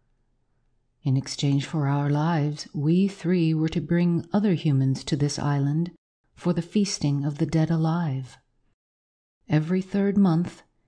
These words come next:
each of us must return with our cargo when the moon is full. And since we come back on alternating months,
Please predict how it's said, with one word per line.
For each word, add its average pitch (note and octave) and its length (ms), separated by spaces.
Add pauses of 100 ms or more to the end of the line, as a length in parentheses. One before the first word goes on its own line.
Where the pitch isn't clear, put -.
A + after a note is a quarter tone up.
(300)
each A3 260
of B2 100
us B2+ 300
must D3+ 340
return E3+ 720
with D#3 180
our F3 140
cargo E3 680 (400)
when D3+ 220
the D3+ 40
moon D#3 280
is F3 160
full. F3+ 560 (1040)
And C#3 320
since - 340
we D3 80
come C#3+ 320
back D#3 240
on D3 160
alternating D3 720
months, F3+ 520